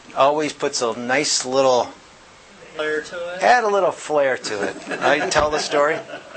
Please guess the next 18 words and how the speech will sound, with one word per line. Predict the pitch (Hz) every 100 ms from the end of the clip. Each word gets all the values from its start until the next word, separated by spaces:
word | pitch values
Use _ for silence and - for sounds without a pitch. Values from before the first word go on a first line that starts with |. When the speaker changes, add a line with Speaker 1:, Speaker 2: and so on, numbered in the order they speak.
| - - - - -
Speaker 3:
You | - 415 -
can | - - - - 359 277 302
tell | 269 240
it | 214
correctly. | 196 196 190 180 160
I | 160 160
do | 160 -
the | 151 -
flair. | - - - - - - - - - - - - - 240 - - - 262 - - - - - - - - 85 - - - - - -
<laughs> |
Speaker 1:
I, | 196 208 208
I | 196
had | 190 185
one | 175 165
recently, | 156 175 185 175 143 139 127
uh, | 135 131
at | - 135 135
work, | 139 135 131